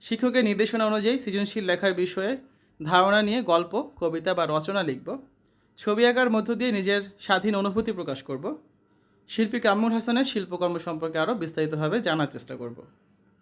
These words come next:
তো স্বাধীনতা বলতে আমরা কী বুঝি এই বিষয়টা আমাদের জানতে হবে।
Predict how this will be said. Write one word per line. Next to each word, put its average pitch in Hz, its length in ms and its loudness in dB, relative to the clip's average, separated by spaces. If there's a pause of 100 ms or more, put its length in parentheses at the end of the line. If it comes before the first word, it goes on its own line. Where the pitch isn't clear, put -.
(1160)
তো 175 60 -12
স্বাধীনতা 254 440 6
বলতে 254 200 2
আমরা 247 140 4
কী 226 180 -6
বুঝি 226 220 -2
এই 233 80 0
বিষয়টা 196 280 -2
আমাদের 190 220 -4
জানতে 165 260 -2
হবে। 202 240 -4